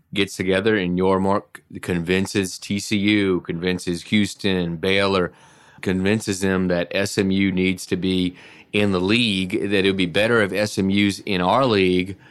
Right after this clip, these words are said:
instead of S M U being in the Pac-twelve and all these Pac-twelve teams coming here, potentially coming here to recruit more than they already do now. Like, I, I could see that conversation being had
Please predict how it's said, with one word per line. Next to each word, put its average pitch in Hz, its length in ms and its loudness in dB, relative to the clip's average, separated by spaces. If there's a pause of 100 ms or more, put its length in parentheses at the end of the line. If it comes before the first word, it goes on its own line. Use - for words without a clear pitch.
(220)
instead 98 260 -2
of 92 80 0
S 101 260 2
M 95 140 2
U 98 380 2 (240)
being 101 220 4
in 92 60 2
the 87 60 -2
Pac-twelve 101 720 2
and 98 80 0
all 95 80 0
these 92 140 0
Pac-twelve 92 540 -2
teams 92 360 -2
coming 92 300 -2
here, 87 420 2 (220)
potentially 95 420 -2
coming 92 300 -2
here 90 140 2
to 95 100 0
recruit 92 580 2
more 90 180 0
than 90 120 0
they 90 100 2
already 92 240 2
do 101 160 0
now. 87 400 0 (220)
Like, 95 260 -2 (320)
I, 107 260 2
I 104 140 0
could 107 220 -6
see 104 580 2 (460)
that 95 180 2
conversation 98 800 0
being 85 180 0
had 64 380 -8